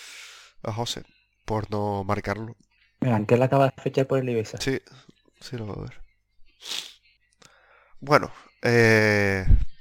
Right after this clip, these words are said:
Speaker 1: vamos cerrando por aquí, si les parece. Gracias a todos por los mensajes y los comentarios, eh, tanto por Twitter como por el correo. Y vamos a ver si podemos hablar la próxima semana de algo un poquito más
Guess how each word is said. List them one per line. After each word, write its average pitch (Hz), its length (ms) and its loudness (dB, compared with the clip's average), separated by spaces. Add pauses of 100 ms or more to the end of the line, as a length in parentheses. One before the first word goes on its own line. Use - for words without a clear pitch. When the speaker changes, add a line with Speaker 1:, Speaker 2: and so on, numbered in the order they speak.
(560)
Speaker 1:
vamos 135 260 2
cerrando 117 420 0
por 101 140 -8
aquí, 98 160 -8 (360)
si - 140 -12
les 95 80 -10
parece. 95 300 -2 (720)
Gracias 117 440 6
a 107 60 -4
todos 113 180 -4
por 104 160 -8
los 104 300 -4
mensajes 147 520 0 (160)
y 135 680 -8
los 117 120 -14
comentarios, 131 480 -8 (280)
eh, 101 140 -16 (120)
tanto 85 200 -16
por 92 100 -16
Twitter 101 280 -12
como 101 160 -16
por 101 140 -10
el 107 80 -12
correo. 170 320 -8 (1080)
Y 113 40 -8
vamos 110 260 -6
a 139 80 4
ver 180 140 0
si - 260 -4
podemos 120 440 -6
hablar 117 240 -2 (280)
la 110 80 -8
próxima 110 280 -8
semana 113 280 -4
de 110 80 2
algo 104 140 -2
un 101 120 -10
poquito 107 320 -8
más 107 260 -6